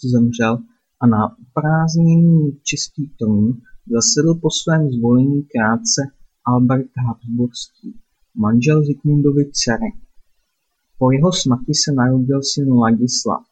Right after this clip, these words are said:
zvaný Pohrobek. Soužití katolických panovníků s husity, tvořícími sedmdesát procent obyvatelstva, nebylo bez problémů. Roku čtrnáct set padesát dva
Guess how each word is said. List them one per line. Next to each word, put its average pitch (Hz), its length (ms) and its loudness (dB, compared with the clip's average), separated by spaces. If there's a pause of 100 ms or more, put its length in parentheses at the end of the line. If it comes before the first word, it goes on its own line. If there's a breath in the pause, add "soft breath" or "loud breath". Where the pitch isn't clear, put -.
(220)
zvaný 131 440 0
Pohrobek. 120 680 -2 (760)
Soužití 170 680 0
katolických 156 760 0
panovníků 127 680 2
s 127 160 2
husity, 113 640 -2 (280)
tvořícími 151 680 0 (160)
sedmdesát 151 680 0 (120)
procent 147 460 -4
obyvatelstva, 107 840 -2 (460)
nebylo 139 380 4
bez 131 220 -2
problémů. 110 640 0 (840)
Roku 123 320 0
čtrnáct 143 540 0
set 175 200 -4
padesát 156 480 0
dva 107 300 0